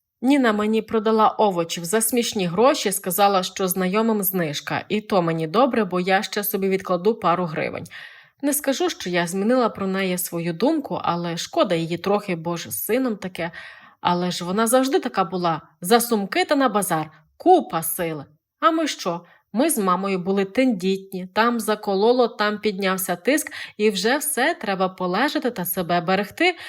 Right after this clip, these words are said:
А кимось і орати можна. Все в генах закладено, а не якась там лінь, як вона каже. Я нікого порадами не засипаю. Собі пенсію на купочки розіклала, що куди, і все мені вистачає.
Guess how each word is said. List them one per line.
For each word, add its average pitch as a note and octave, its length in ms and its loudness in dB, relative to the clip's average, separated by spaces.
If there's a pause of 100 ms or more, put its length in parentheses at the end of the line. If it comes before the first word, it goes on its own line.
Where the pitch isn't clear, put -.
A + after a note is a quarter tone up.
(380)
А F#3 180 0
кимось G3+ 520 0
і F3+ 140 -2
орати C4+ 480 2
можна. G#3+ 480 -2 (420)
Все G#4 240 2
в C#4+ 60 0
генах F#3 400 -2
закладено, E3+ 640 0
а G3+ 140 2
не F#3 120 0
якась E3+ 320 0
там F3 200 -4
лінь, F3+ 240 0
як - 260 -8
вона F3 220 0
каже. - 360 -2 (520)
Я F3+ 340 2
нікого F#3 440 2
порадами F3+ 580 0
не F3 240 -2
засипаю. F#3+ 840 0
Собі C#4 380 0
пенсію A#3 580 -2
на F#3 180 0
купочки F#3 580 -2
розіклала, A3 760 2
що - 280 -4
куди, C#4 560 -2
і E4+ 300 2
все F#4+ 380 -2
мені B3+ 220 2
вистачає. F#3 680 -2